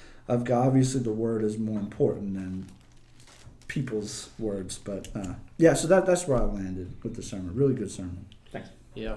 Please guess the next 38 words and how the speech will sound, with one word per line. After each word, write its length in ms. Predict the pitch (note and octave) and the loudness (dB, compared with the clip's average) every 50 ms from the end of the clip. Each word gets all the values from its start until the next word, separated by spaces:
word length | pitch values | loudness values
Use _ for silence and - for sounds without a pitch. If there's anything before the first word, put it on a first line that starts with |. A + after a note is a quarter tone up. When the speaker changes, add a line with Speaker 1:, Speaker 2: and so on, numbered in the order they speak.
| - - | -4 -2
Speaker 3:
one 180 | D3 E3 D#3+ | -2 0 0
thing 200 | D#3+ D3 C3+ B2+ A2 | 0 0 0 0 0
that 140 | G#2+ G#2 | 0 0
I 100 | G#2+ G#2+ | 0 0
really 240 | G#2 G#2 G#2 G2 F#2+ | 0 -2 -2 -4 -4
took 240 | F#2 - E2 D#2+ - | -6 -8 -10 -10 -8
away 180 | D#2+ E2 E2+ F#2 | -8 -8 -8 -8
from 180 | - - F2+ F2+ | -10 -12 -12 -12
the 60 | F#2 | -12
sermon 480 | F2+ - G2 F#2+ G2+ G2 G2 G2+ G2+ G2+ | -10 -8 -8 -8 -8 -8 -10 -12 -12 -12
is 280 | G2+ G#2 G2+ - - - | -12 -12 -12 -14 -14 -12
when 160 | G2+ G#2 G#2 | -10 -8 -6
you 100 | G2+ G#2 | -6 -6
asked 320 | G#2 G#2+ G#2+ G#2+ - - - | -6 -8 -8 -10 -12 -12 -12
us, 240 | F#2+ - - - - | -12 -12 -12 -14 -14
uh, 160 | - - - F2+ F2+ - - - | -12 -12 -14 -14 -16 -18 -14 -10
"What 220 | - G2 G#2 G#2 | -8 -6 -6 -6
are 40 | G#2 | -8
we 140 | - F2+ E2+ | -8 -10 -12
thirsty 480 | - - - - - - - - - | -14 -14 -14 -14 -14 -14 -14 -14 -14
for?" 320 | - - - - - - - - - - - | -14 -14 -14 -12 -12 -14 -14 -16 -18 -12 -8
Speaker 2:
Mm. 220 | D3+ A#2 G#2+ G#2+ G#2+ - - - - - - | -6 -6 -6 -6 -8 -10 -16 -18 -16 -12 -8
Speaker 3:
Um, 320 | G#2 G#2 G2+ G2+ G2+ G#2 - - - - - - | -6 -6 -6 -6 -8 -10 -14 -18 -20 -20 -18 -14
and 120 | - G2+ G2+ | -10 -8 -8
I 60 | G#2 | -8
think 240 | G#2 - A#2 - - | -6 -6 -8 -6 -6
that's 240 | G2+ G#2 G#2 - G2 | -8 -8 -8 -10 -10
a 100 | F#2+ F#2 | -10 -10
great 400 | F#2 - - F#2 F#2 F#2 - - | -12 -12 -12 -10 -10 -10 -10 -10
question 420 | - - G2 F#2+ - - - - - | -10 -8 -8 -8 -8 -10 -12 -12 -12
that 120 | - B1+ | -12 -10
we 140 | F2 F2 D2+ | -10 -8 -6
all 240 | D#2 E2+ E2+ F#2 A2+ | -6 -6 -6 -8 -8
have 260 | A#2 G#2 - - - | -8 -10 -10 -12 -14
to 220 | - F2+ F2 F2+ F2+ - - - - - F#2+ | -14 -12 -12 -12 -14 -16 -20 -20 -18 -16 -14
ask 320 | F#2+ - - - - - | -14 -12 -14 -14 -12 -10
ourselves, 640 | - - - - F2 F2+ F2 D#2+ - - - - - - | -10 -10 -10 -10 -10 -10 -10 -10 -10 -12 -14 -16 -14 -14
and 440 | - B1 C2+ C#2+ D2 D2+ - - | -12 -10 -10 -10 -10 -12 -12 -12